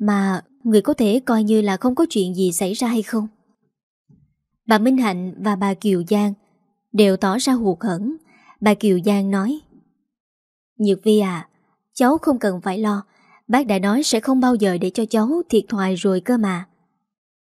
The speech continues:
Nhược Vi mỉm cười: "Dạ cháu không sao thật mà, cháu không thấy thiệt gì cả, chỉ là ngủ với nhau một đêm thôi." Nhược Vi đứng lên:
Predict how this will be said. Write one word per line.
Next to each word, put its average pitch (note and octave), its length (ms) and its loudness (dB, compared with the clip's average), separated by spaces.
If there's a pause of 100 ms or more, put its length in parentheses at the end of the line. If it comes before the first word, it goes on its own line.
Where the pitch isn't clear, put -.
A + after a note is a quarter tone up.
(120)
Nhược G#3+ 260 2
Vi B3 180 4
mỉm G#3 300 0
cười: F#3+ 300 -2 (920)
"Dạ G3 320 0
cháu C4+ 160 2
không C4+ 180 0
sao G#3+ 260 0
thật G3+ 260 -2
mà, F#3 280 -4 (680)
cháu C4+ 160 0
không C4+ 160 0
thấy D4+ 140 2
thiệt G#3 260 0
gì F#3+ 220 0
cả, G3 320 -4 (440)
chỉ A#3 180 0
là G#3+ 180 2
ngủ F3+ 240 -2
với B3 120 2
nhau A#3 180 2
một F#3 300 -2
đêm G#3+ 280 2
thôi." A3 240 0 (1300)
Nhược G3+ 200 2
Vi G3+ 240 4
đứng G#3+ 200 0
lên: G#3+ 200 2